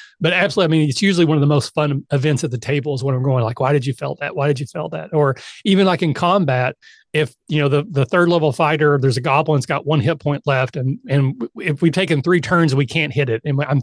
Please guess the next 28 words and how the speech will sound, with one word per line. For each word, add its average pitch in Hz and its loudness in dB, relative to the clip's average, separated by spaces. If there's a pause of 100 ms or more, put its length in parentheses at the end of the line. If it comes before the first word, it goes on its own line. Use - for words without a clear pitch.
we 156 0
probably 151 0
all 139 0
experienced 139 0
that 135 -2
where 131 0
it's 127 -2
like, 135 -4
"Can 160 2
this 175 0
goblin 151 0
just 147 -2
die?" 147 -2 (480)
And, 208 2
and 180 0
now 226 4
I 160 4
would 160 4
probably 160 0
just 135 -2
hand 156 0
wave 147 2
and 135 2
say, 147 0
"You've 127 0
killed 226 2
them 147 0
all." 123 -2